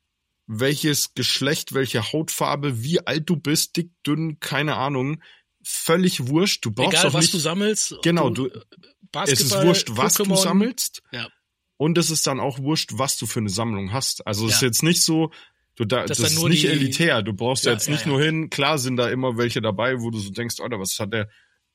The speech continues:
Speaker 1: Die haben mir da Karten gezeigt, da hab ich in, aus meiner Sammelzeit aus den neunzigern waren da absolut die, die Oberbanger quasi mit dabei und so.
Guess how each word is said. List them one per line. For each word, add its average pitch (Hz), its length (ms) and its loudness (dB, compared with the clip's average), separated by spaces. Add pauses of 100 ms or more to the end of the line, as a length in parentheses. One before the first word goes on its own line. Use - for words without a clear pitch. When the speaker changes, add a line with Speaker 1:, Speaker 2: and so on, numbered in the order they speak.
(140)
Speaker 1:
Die 98 80 -4
haben 107 100 0
mir 127 80 4
da 117 140 4
Karten 131 400 -2
gezeigt, 131 520 -2
da 110 140 2
hab 117 120 -2
ich 117 100 -2
in, 113 260 -4
aus 104 200 -6
meiner 120 380 0
Sammelzeit 120 720 0
aus 110 160 -2
den 113 120 0
neunzigern 117 480 0
waren 113 180 2
da 107 120 2
absolut 117 480 -2 (600)
die, 104 240 -6
die - 260 -4
Oberbanger 107 840 0
quasi 101 420 -2
mit 101 200 -2
dabei 101 360 -2
und 113 140 -6
so. 123 260 -2